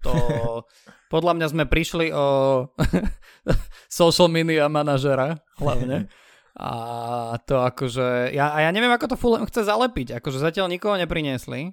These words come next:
Speaker 1: úplne. Skôr im odchádzajú hráči ako Joe Bryan alebo Kebano a podobný. A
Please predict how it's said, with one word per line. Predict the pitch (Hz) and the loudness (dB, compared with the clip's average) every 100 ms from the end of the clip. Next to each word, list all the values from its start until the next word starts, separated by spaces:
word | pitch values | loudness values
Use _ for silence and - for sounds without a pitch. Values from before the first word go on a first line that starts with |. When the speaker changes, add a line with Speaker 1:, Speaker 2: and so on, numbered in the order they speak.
| _ | _
Speaker 1:
úplne. | - 131 135 123 117 | -14 -10 -8 -8 -8
Skôr | 147 - 160 | -10 -4 -2
im | 165 | 0
odchádzajú | 143 135 143 131 127 | -2 -2 -2 -2 -2
hráči | 123 117 - | -2 -4 -6
ako | 151 131 123 | -6 -6 -4
Joe | 131 131 | -2 0
Bryan | 127 127 127 127 131 | 0 -2 -2 -4 -4
alebo | 123 123 117 | -4 -4 -4
Kebano | - 143 131 131 127 123 | -2 0 2 0 0 -2
a | |
podobný. | 120 117 117 117 123 147 | -4 -6 -8 -8 -8 -6
A | 139 117 117 | -6 -8 -10